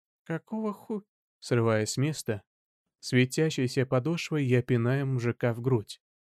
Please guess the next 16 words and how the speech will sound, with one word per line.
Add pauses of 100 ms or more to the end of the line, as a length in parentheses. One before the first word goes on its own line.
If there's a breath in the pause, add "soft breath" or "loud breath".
(500)
Он
с
огромной
скоростью
отлетает
назад, (680)
впечатывается
в
своего
друга, (480)
и
вместе
они
врезаются
в
стену.